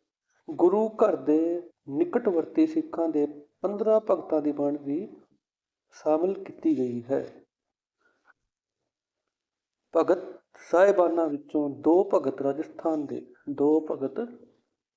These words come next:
ਰਾਜਸਥਾਨ ਦੇ। ਹੁਣ ਆਪਾਂ ਜਿਹੜਾ ਫਸਟ ਗ੍ਰੇਡ ਦੇਣਾ, ਰਾਜਸਥਾਨ ਦਾ ਹੀ ਦੇਣਾ ਹੈ। ਕੀ ਪਤਾ ਪਰਸਨ ਆ ਜੇ ਕਿ ਗੁਰੂ ਸਾਹਿਬਾਨਾਂ ਦੀ, ਹਨਾ, ਜਿਹੜੀ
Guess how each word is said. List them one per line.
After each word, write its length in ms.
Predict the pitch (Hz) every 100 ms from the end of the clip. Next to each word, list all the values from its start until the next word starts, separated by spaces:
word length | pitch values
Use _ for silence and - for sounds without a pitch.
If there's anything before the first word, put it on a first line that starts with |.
| _ _ _ _ _ - 127
ਰਾਜਸਥਾਨ 720 | 147 143 180 - - 156 151
ਦੇ। 80 | 147
ਹੁਣ 160 | 147
ਆਪਾਂ 220 | 156 156 156
ਜਿਹੜਾ 140 | 160
ਫਸਟ 280 | 156 151 165
ਗ੍ਰੇਡ 180 | 165 160
ਦੇਣਾ, 180 | 165 151
ਰਾਜਸਥਾਨ 460 | 143 151 170 175
ਦਾ 80 | 185
ਹੀ 80 | 180
ਦੇਣਾ 160 | 127 135
ਹੈ। 200 | 120 117 _ _ _ _ _ _ _ _ -
ਕੀ 120 | -
ਪਤਾ 200 | - 160
ਪਰਸਨ 380 | 160 160 160 151
ਆ 100 | 135
ਜੇ 260 | 143 151 - _ _ _ _ _ -
ਕਿ 100 | 151
ਗੁਰੂ 380 | 131 151 175
ਸਾਹਿਬਾਨਾਂ 560 | 175 160 160 160 160 156
ਦੀ, 300 | 143 139 151 _ _ _ _ _ _ _ _ _ -
ਹਨਾ, 340 | 170 196 - - _ _ _ _ _ _ _ _ _ _ _
ਜਿਹੜੀ 500 | 135 151 156 147 139